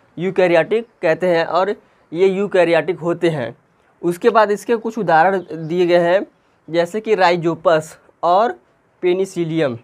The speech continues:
तो गाइस, हमने यहाँ पे एक ट्री के माध्यम से इसके जो कि एग्जांपल्स कुछ और है, इसको दिखाया है।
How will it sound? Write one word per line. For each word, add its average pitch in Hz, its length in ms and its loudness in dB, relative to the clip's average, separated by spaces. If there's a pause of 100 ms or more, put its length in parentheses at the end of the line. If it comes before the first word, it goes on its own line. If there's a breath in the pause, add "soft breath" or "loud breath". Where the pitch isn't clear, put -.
(1400 soft breath)
तो 226 260 4
गाइस, 202 340 2
हमने 214 280 0
यहाँ 202 200 2
पे 220 140 -2
एक 214 220 -4 (180)
ट्री 202 180 -6
के 220 100 2
माध्यम 202 380 0
से 202 140 2
इसके 208 380 2
जो 175 200 -2
कि 208 320 -8 (380 soft breath)
एग्जांपल्स 170 520 -2
कुछ 202 180 -4
और 185 280 2
है, 175 200 0
इसको 185 240 -4
दिखाया 180 380 -2
है। 165 400 -4